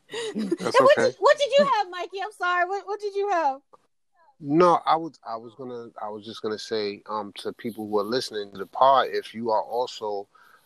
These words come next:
Speaker 2: um, like, selling, like, clothes and shit, t-shirts and shit like that, holla at me. You know, if it's, if, if it's official, I'll rock it and, and, and give you promotion, and
Speaker 1: Yeah,
Speaker 2: you know, we
Speaker 1: he's
Speaker 2: can
Speaker 1: our
Speaker 2: work something
Speaker 1: model.
Speaker 2: out.
Speaker 1: He's our model.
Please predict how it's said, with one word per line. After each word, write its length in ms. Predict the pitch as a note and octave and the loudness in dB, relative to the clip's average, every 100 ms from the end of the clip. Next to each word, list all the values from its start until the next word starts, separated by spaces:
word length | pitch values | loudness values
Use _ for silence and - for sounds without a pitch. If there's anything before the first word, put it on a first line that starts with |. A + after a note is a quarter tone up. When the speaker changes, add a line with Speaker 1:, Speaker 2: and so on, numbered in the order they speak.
| _ - | _ -6
Speaker 2:
um, 440 | G#2 G2 F2+ E2 _ _ _ _ _ _ _ - - | -6 -6 -12 -18 _ _ _ _ _ _ _ -12 -2
like, 220 | G#2 F#2 | 0 0
selling, 420 | - A2 A2 G#2+ | 0 2 2 0
like, 220 | F#2 G#2 - | 0 -2 0
clothes 380 | B2+ C3 A#2 | 2 2 2
and 80 | A#2+ | -4
shit, 300 | - C3 A#2 | -4 -4 -4
t-shirts 480 | - B2 B2+ B2 - | -6 -6 -4 -6 -8
and 80 | A#2 | -10
shit 200 | - C3 | -4 -2
like 220 | C3 B2 | -2 -2
that, 240 | C#3 C#3 - _ _ _ _ _ _ | -2 -4 -6 _ _ _ _ _ _
holla 420 | - F3 E3+ D#3 | 2 4 6 4
at 80 | D3+ | 2
me. 300 | D3 C#3+ - | -4 -8 -10
You 100 | C#3+ | -6
know, 160 | C#3+ C3 | -4 -4
if 120 | - | -4
it's, 200 | C3+ B2+ - | -6 -8 -10
if, 160 | B2+ - - | -12 -8 -10
if 140 | - | -6
it's 160 | C#3 - | -4 -4
official, 420 | C#3 D3 D3+ C#3 | -2 -2 0 4
I'll 140 | C3+ C#3+ | 4 4
rock 220 | D#3 E3 | -2 -6
it 200 | C#3+ C#3 - | -8 -10 -12
and, 260 | B2+ B2+ A#2+ | -14 -12 -10
and, 280 | A#2+ B2 A#2 - | -8 -8 -10 -6
and 140 | B2 | -4
give 120 | B2 C3 | -2 -2
you 120 | B2+ | -6
promotion, 520 | - C3 D#3+ - F2 _ _ - | -6 -2 -2 -4 -18 _ _ -6
and 240 | A2 G#2+ | -6 -4
Speaker 1:
Yeah, 80 | G#2 - | -8 -6
Speaker 2:
you 60 | |
know, 140 | A2+ A2+ | -6 -6
we 160 | A#2 E4+ | -4 0
Speaker 1:
he's 80 | |
Speaker 2:
can 60 | F4+ | 4
Speaker 1:
our 60 | - | 4
Speaker 2:
work 80 | F4 | 4
something 220 | F4 D#4+ | 2 0
Speaker 1:
model. 60 | - - | 0 -4
Speaker 2:
out. 60 | - _ _ _ _ _ _ _ | -8 _ _ _ _ _ _ _
Speaker 1:
He's 200 | D#4+ E4+ | -10 -6
our 120 | E4+ | -6
model. 500 | D4+ C#4+ D4 A3+ G3+ | -6 -8 -8 -10 -12